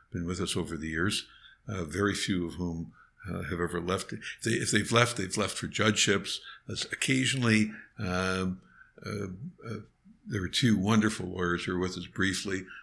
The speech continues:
who decided that their careers would be best served in the Crown offices, uh, because of the nature of their personal lives.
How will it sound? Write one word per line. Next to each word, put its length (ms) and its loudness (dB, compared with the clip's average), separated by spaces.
who 320 -6
decided 520 -2
that 160 -6
their 260 -2
careers 480 2
would 140 -4
be 60 -6
best 280 0
served 440 0
in 80 -6
the 60 -6
Crown 540 -4
offices, 680 0
uh, 140 -8
because 420 -2
of 180 -6
the 60 0
nature 400 2
of 100 -2
their 100 2
personal 420 0
lives. 360 0